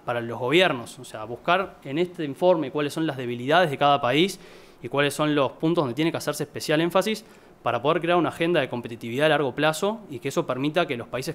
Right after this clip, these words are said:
crezcan en mayor medida en, a largo plazo. Acá,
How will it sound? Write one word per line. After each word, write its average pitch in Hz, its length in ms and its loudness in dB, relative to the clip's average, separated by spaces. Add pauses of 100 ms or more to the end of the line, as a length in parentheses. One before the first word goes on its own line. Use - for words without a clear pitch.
crezcan 170 600 0 (100)
en 120 340 -10
mayor 113 280 -6
medida 139 400 0
en, 120 120 -10 (200)
a 131 80 -12
largo 127 260 -2
plazo. 143 300 -4 (1500)
Acá, 123 400 2